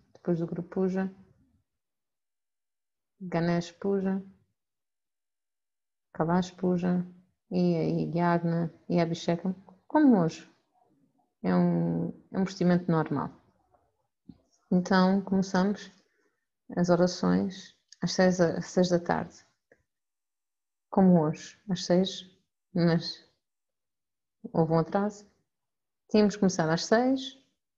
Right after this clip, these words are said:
com as conversas, e depois o Guru Puja e por aí fora.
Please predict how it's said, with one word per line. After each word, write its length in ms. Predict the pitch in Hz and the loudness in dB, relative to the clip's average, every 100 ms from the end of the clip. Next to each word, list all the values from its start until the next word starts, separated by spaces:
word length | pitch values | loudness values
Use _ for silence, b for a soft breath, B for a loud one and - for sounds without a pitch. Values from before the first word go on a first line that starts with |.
| _ _ _ _ _ _ _ _ _ _ _ _ _ | _ _ _ _ _ _ _ _ _ _ _ _ _
com 240 | - 175 | -2 0
as 240 | 170 170 - | 2 0 -2
conversas, 920 | 175 165 180 196 - 240 240 233 - _ _ _ _ _ - | -4 0 0 0 -2 0 0 -2 -10 _ _ _ _ _ -4
e 100 | 180 | -4
depois 440 | 180 - 175 165 160 | -4 -2 0 0 -2
o 60 | |
Guru 140 | 156 160 | -4 -6
Puja 420 | - 175 175 180 | -2 0 0 0
e 100 | 160 | -2
por 160 | - | -2
aí 80 | 160 | -4
fora. 300 | - - - | -4 -8 -8